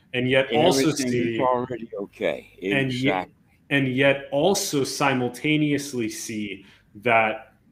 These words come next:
Speaker 1: if there is an arising of some sort of pattern of conditioning of "I feel unworthy and I need to do this or that," whatever, that there is some sort of turn to cut through those clouds of conditioning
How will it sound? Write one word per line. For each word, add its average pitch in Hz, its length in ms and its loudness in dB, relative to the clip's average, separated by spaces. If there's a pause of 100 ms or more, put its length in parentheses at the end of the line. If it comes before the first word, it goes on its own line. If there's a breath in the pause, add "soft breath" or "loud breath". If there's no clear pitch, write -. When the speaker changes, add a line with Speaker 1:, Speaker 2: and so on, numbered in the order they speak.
(140)
Speaker 1:
if 143 220 -2
there 139 300 2
is 175 260 6
an 165 100 6
arising 127 680 4
of 127 200 -8
some 143 200 -4
sort 139 300 -2
of - 140 -8
pattern 135 360 0
of - 140 -8
conditioning 123 640 -2
of 110 100 -8
"I 131 260 -2
feel 127 480 -2
unworthy 123 720 2
and 113 120 -4
I 120 160 -2
need 123 300 -2
to 113 340 -4 (240 loud breath)
do 120 160 -4
this 143 320 2
or 110 100 -6
that," 127 380 2
whatever, 120 540 -2 (260 loud breath)
that 135 240 4
there 143 180 0
is 180 480 4
some 156 220 -2
sort 156 320 2
of 139 240 -2
turn 160 580 2 (220)
to 143 100 -4
cut - 440 -2
through 175 400 2
those 127 260 0
clouds 139 380 0
of 117 120 -12
conditioning 113 680 -4